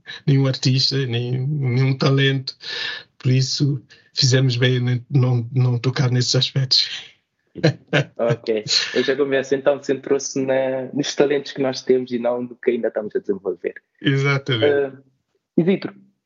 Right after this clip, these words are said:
Speaker 2: uma pergunta da praxe, já aqui na Papeada, para todos os nossos convidados. Como é que defines esta experiência papeada numa palavra?
Speaker 1: Ah, uma,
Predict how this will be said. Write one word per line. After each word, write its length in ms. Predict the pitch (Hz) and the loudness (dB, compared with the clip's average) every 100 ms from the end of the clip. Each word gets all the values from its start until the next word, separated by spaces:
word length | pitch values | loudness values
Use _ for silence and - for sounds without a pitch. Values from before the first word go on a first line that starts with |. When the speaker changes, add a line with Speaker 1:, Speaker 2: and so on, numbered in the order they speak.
| _ _ _ _ 156 | _ _ _ _ 0
Speaker 2:
uma 240 | 165 156 | 2 2
pergunta 420 | - 156 160 151 143 | 0 0 0 2 0
da 100 | 143 | 0
praxe, 500 | - 123 - - - | 0 0 -2 -12 -8
já 240 | 117 127 | -2 0
aqui 160 | 123 131 | 0 -4
na 100 | 123 | -4
Papeada, 420 | 127 123 117 110 | -4 -2 -2 -4
para 140 | - 123 | -6 -2
todos 220 | 123 120 | -2 -2
os 60 | |
nossos 280 | 123 120 - | -8 -8 -10
convidados. 680 | - 117 127 131 175 - - _ _ _ - - | -10 -4 0 0 -2 -8 -18 _ _ _ -20 -2
Como 200 | 165 151 | 0 0
é 60 | 160 | -2
que 80 | |
defines 600 | 151 - 156 156 - - - _ | -6 0 -2 -2 -10 -12 -16 _
esta 240 | 139 135 - | -2 0 -6
experiência 500 | - 135 127 131 131 | -4 -2 -2 0 -2
papeada 600 | 131 135 127 123 143 - | 0 0 0 -2 -8 -8
numa 300 | 131 151 135 | -8 -4 -2
palavra? 460 | 107 92 - - - _ _ _ _ _ _ _ _ _ _ _ _ - | 0 -2 -2 -8 -20 _ _ _ _ _ _ _ _ _ _ _ _ -6
Speaker 1:
Ah, 80 | 147 | -4
uma, 200 | 127 | -2